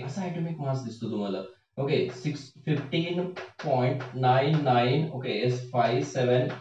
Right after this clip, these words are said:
असे ॲटॉमिक मासेस. मी तुम्हाला एक्झाम्पलसाठी सांगतो. ठीक आहे ना? फिफ्टी फाईव्ह पॉइंट, ओके, एस फाय सिक्स, असे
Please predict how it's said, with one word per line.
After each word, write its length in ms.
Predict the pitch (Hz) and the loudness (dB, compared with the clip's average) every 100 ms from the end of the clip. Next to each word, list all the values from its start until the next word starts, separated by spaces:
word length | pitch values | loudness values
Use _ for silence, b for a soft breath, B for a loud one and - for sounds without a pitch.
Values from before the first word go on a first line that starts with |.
| - - - _ - | -12 -16 -16 _ -12
असे 200 | 147 180 | -6 -4
ॲटॉमिक 320 | 160 160 156 | 0 0 0
मासेस. 320 | 135 123 123 | -2 -4 -2
मी 160 | 180 240 | 0 2
तुम्हाला 320 | 208 202 - - - - _ _ _ _ 135 | 2 2 0 -4 -10 -14 _ _ _ _ -4
एक्झाम्पलसाठी 600 | 127 139 143 131 123 104 | 0 0 0 -2 -4 -4
सांगतो. 340 | 101 95 95 - _ _ _ _ _ | -4 -6 -10 -14 _ _ _ _ _
ठीक 140 | 185 185 | 8 10
आहे 80 | 165 | 8
ना? 160 | 190 160 | 4 0
फिफ्टी 360 | 160 - 180 165 | -2 2 2 4
फाईव्ह 380 | 151 160 160 127 | 4 4 2 2
पॉइंट, 360 | 120 135 - | 2 0 -2
ओके, 180 | 127 - 120 139 | -4 -2 0 -2
एस 200 | - - _ _ _ _ - | -4 -10 _ _ _ _ -4
फाय 260 | 135 139 160 | 0 4 4
सिक्स, 500 | 160 143 135 - - - _ _ _ _ _ _ _ _ | 2 -2 -4 -6 -12 -20 _ _ _ _ _ _ _ _
असे 220 | 165 240 | -4 0